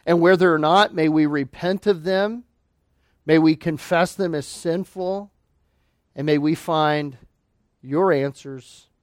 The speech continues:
your power, your change to be sufficient. And may we begin to live out these virtues. And Father, if there is one here this morning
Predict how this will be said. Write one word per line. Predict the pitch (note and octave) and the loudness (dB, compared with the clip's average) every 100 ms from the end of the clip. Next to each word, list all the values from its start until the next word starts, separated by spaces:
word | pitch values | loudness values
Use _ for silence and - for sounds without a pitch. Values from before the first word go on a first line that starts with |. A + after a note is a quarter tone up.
| _ _ _ _ _ _ _ _ - | _ _ _ _ _ _ _ _ -4
your | C#3+ F#3 | 0 0
power, | - C#3 A#2+ A#2+ A#2 A#2 _ _ _ _ _ _ _ _ _ _ _ _ _ | -2 -8 -8 -12 -18 _ _ _ _ _ _ _ _ _ _ _ _ _ _
your | C3+ D3+ | -8 -8
change | - D3 C3 B2+ - | -10 -10 -10 -14 -20
to | - | -18
be | C3 | -16
sufficient. | A#2+ B2 - A#2 - A#2+ _ _ _ _ _ _ _ _ _ _ _ _ _ _ _ _ _ _ B2+ | -16 -18 -20 -20 -20 -20 _ _ _ _ _ _ _ _ _ _ _ _ _ _ _ _ _ _ -6
And | |
may | C#3 D3+ | -2 2
we | D#3+ | 2
begin | D3+ D3 D3+ | 0 -4 -6
to | C3+ | -4
live | C3+ D3 | -2 4
out | D3+ C#3+ | 4 4
these | C#3+ A#2 | -2 -8
virtues. | A#2+ C3+ C3 C3 B2 | -6 -6 -8 -18 -16
And | C#3 C#3 | -10 2
Father, | D#3+ D#3+ D#3 | 6 6 4
if | D3+ | 0
there | D#3+ | -2
is | C#3+ | -2
one | C#3+ D#3 | -4 -4
here | C#3+ F3 | -4 -8
this | D#3+ C#3 - | -8 -10 -8
morning | D#3+ D#3+ D#3 C#3+ | -4 -2 -2 -6